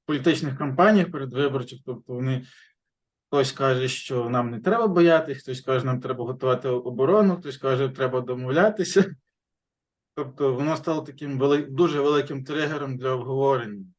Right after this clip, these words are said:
Ну, це супутник, який пролітав, причому, що повідомлення там можете знайти з дуже багатьох змі, що приш-, була, було оголошено, розіслано там пуш-повідомлення на, на телефони мобільних операторів, що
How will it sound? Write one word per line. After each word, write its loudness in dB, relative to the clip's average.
Ну, -12
це -2
супутник, -8
який -14
пролітав, 0
причому, -14
що -18
повідомлення -2
там -12
можете -14
знайти -6
з -8
дуже -4
багатьох -2
змі, -10
що -14
приш-, -10
була, 2
було 2
оголошено, 0
розіслано -4
там -14
пуш-повідомлення -2
на, -16
на -2
телефони 0
мобільних -4
операторів, -2
що -4